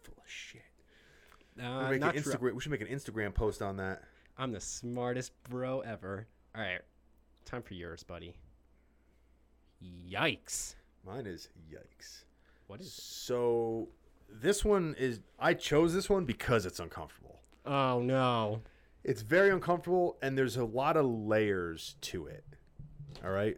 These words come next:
Speaker 1: So I'm gonna, like,
Speaker 2: Ogres have layers.
Speaker 1: I'm just gonna be
Speaker 2: Parfaits have layers.
Speaker 1: Yeah, I'm just gonna, I'm just gonna read it.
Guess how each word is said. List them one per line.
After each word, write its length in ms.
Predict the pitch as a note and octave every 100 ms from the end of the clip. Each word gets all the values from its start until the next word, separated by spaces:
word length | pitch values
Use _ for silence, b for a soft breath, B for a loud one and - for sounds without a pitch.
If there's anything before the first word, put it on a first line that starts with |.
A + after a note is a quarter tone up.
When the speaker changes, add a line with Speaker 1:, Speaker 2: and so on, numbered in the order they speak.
| -
Speaker 1:
So 180 | A2+
I'm 220 | G2+ B2 D3+
gonna, 220 | D#3 C#3+
like, 240 | B2+ A#2
Speaker 2:
Ogres 200 | A2 G3
have 180 | - F2+
layers. 320 | F#2+ F#2 A#2 - C3
Speaker 1:
I'm 100 | C3
just 140 | C3
gonna 160 | D#3 C3
be 180 | A#2+ A#2
Speaker 2:
Parfaits 540 | A2 G2 E3+ F#3 C#3+
have 160 | C3 C3
layers. 340 | C#3+ E3 - G2+
Speaker 1:
Yeah, 200 | G2 E2+
I'm 100 | G#2
just 120 | A#2+
gonna, 260 | C3 A2+ G2 _ -
I'm 200 | - -
just 100 | -
gonna 140 | B2+
read 260 | A2 G2 F2
it. 160 | -